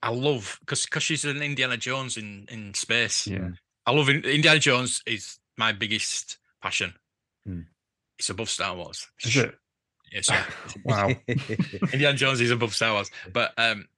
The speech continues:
Speaker 3: Kingdom of the
Speaker 1: to
Speaker 3: Crystal
Speaker 1: have
Speaker 3: Skull?
Speaker 1: Indiana Jones in Star Wars is,
Speaker 3: Yeah.
Speaker 1: is, well, we, we have, we Harrison Ford, I know, but
Speaker 3: Yeah. <laughs>
Speaker 1: um,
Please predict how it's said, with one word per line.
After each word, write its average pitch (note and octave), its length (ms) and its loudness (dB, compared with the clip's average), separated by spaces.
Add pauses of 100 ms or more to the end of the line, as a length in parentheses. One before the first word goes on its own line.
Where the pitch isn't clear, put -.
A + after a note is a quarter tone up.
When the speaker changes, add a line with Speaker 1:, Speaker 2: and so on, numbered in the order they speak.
(240)
Speaker 3:
Kingdom C3+ 300 0
of C3 60 0
the C3+ 60 0
Speaker 1:
to C#3+ 60 -2
Speaker 3:
Crystal E3 180 6
Speaker 1:
have D3 140 4
Speaker 3:
Skull? - 180 0
Speaker 1:
Indiana C#3+ 220 6
Jones C#3+ 300 2
in A2+ 80 -4
Star B2+ 300 2
Wars G2+ 240 -6
is, G#2 220 -10
Speaker 3:
Yeah. G2+ 180 -4
Speaker 1:
is, - 200 -14 (100)
well, A#2 160 -6
we, G#2+ 140 2
we B2+ 160 -6
have, G#2+ 240 2
we G2+ 100 2
Harrison G2+ 320 0
Ford, G#2 280 -4
I F#2+ 40 -6
know, G2 280 -8
but - 160 -10
Speaker 3:
Yeah. F#2 180 -4 (300)
<laughs> B2+ 320 0
Speaker 1:
um, G2 240 0